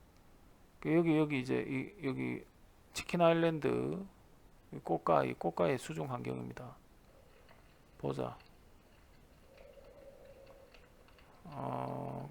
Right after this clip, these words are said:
아무것도 없죠? 아무것도 볼 게 없어. 다시 볼까? 산호는 죽고 아무것도 없고.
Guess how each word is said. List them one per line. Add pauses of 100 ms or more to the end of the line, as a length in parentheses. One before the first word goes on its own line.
아무것도
없죠? (4000)
아무것도
볼
게
없어. (220)
다시
볼까? (1900)
산호는
죽고
아무것도
없고.